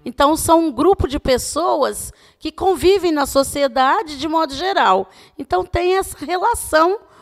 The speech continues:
com algumas outras denominações. Então vem muito pra nós esse questionamento. E nós digamos sempre:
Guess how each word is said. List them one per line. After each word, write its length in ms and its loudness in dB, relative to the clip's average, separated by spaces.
com 260 2
algumas 760 0
outras 480 2
denominações. 840 -4
Então 240 2
vem 360 -2
muito 540 4
pra 220 -4
nós 600 -4
esse 240 -2
questionamento. 1040 -4
E 80 -10
nós 480 -2
digamos 500 -4
sempre: 600 -6